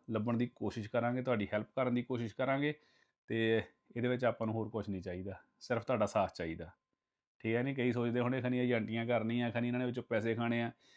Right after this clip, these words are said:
ਇੱਦਾਂ ਦੀ ਕੋਈ ਚੱਕਰ ਨਹੀਂ ਹੈਗਾ। ਆਪਾਂ ਨੂੰ ਕੁਛ ਨਹੀਂ ਚਾਹੀਦਾ ਤੇ ਸਾਨੂੰ ਸਿਰਫ ਤੁਹਾਡਾ ਸਾਥ ਹੀ ਚਾਹੀਦਾ ਆ। ਵੀ ਤੁਸੀਂ ਵੀਡੀਓ ਸ਼ੇਅਰ ਕਰ ਲੈਣੀ ਹੈ, ਸਾਡਾ ਚੈਨਲ ਸਬਸਕ੍ਰਾਈਬ ਕਰ ਲੈਣਾ ਹੈ,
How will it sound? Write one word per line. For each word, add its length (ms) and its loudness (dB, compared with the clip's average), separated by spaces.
ਇੱਦਾਂ 260 0
ਦੀ 80 2
ਕੋਈ 140 0
ਚੱਕਰ 340 -6
ਨਹੀਂ 100 -4
ਹੈਗਾ। 300 -6
ਆਪਾਂ 240 -4
ਨੂੰ 80 -4
ਕੁਛ 180 -4
ਨਹੀਂ 120 -2
ਚਾਹੀਦਾ 380 -8
ਤੇ 80 0
ਸਾਨੂੰ 300 2
ਸਿਰਫ 220 2
ਤੁਹਾਡਾ 540 2
ਸਾਥ 500 2
ਹੀ 100 4
ਚਾਹੀਦਾ 340 0
ਆ। 80 -8
ਵੀ 60 -10
ਤੁਸੀਂ 260 -2
ਵੀਡੀਓ 240 2
ਸ਼ੇਅਰ 240 -2
ਕਰ 200 4
ਲੈਣੀ 200 2
ਹੈ, 40 0
ਸਾਡਾ 220 2
ਚੈਨਲ 280 0
ਸਬਸਕ੍ਰਾਈਬ 480 -2
ਕਰ 180 4
ਲੈਣਾ 180 2
ਹੈ, 160 -2